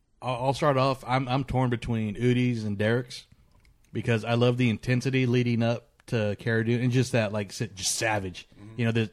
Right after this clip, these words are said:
Speaker 1: now she's a appointed Republic Marshal, and she murders a guy in the face.
Speaker 2: Yeah, and, and on top of it, then having, and then having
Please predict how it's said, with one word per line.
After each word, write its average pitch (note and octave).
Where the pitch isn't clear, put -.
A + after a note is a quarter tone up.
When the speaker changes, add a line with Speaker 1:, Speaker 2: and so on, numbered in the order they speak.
Speaker 1:
now C3
she's A#2
a G2
appointed A2
Republic A2+
Marshal, A2
and A#2
she B2+
murders A#2
a G2+
guy G2+
in G2
the G2
face. F#2+
Speaker 2:
Yeah, G2+
and, A2+
and A2
on G2
top A2
of A2
it, G2+
then A2+
having, A#2+
and A#2
then A#2+
having D3+